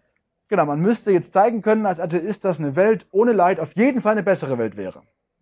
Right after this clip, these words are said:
Auch das ist eine Bürde, die niemand jemals irgendwie übersprungen hat, ja, getragen hat.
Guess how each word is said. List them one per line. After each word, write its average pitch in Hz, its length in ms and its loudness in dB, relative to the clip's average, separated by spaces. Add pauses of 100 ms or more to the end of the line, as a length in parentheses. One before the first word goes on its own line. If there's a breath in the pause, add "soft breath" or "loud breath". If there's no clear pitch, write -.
(120)
Auch 160 160 -2
das 190 180 0
ist 175 140 -4
eine 165 100 -2
Bürde, 175 440 2
die 151 340 -6 (1080)
niemand 175 400 -2
jemals 170 300 0
irgendwie 151 520 -4 (140)
übersprungen 151 600 -2
hat, 95 160 -10
ja, 139 180 -2 (600)
getragen 139 480 -2
hat. 110 200 -10